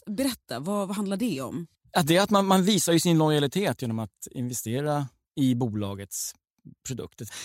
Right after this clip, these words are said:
Speaker 2: Det brukar man ju normalt säga att det är inte så klokt. Man ska inte <laughs> köpa aktier i det bolaget alltid som man jobbar i, för att då har man alla, alla ägg i samma korg, så att säga.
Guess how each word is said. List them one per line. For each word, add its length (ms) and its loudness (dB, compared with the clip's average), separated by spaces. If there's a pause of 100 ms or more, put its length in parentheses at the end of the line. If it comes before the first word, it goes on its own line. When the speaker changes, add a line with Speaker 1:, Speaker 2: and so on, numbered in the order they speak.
(260)
Speaker 2:
Det 140 4
brukar 280 6
man 120 6
ju 60 6
normalt 340 6
säga 160 4
att 80 0
det 60 2
är 20 6
inte 120 2
så 80 -2
klokt. 340 -2
Man 120 -4
ska 120 -4
inte 400 -4 (200)
<laughs> 260 -4
köpa 240 0
aktier 260 2
i 40 2
det 80 4
bolaget 440 2
alltid 280 -4
som 80 -2
man 120 0
jobbar 280 2
i, 180 -2
för 120 -12
att 100 -12 (100)
då 160 -4
har 120 -2
man 140 -2
alla, 240 -2
alla 300 -2
ägg 220 -4
i 40 -2
samma 220 0
korg, 240 0
så 80 -8
att 60 -10
säga. 260 -10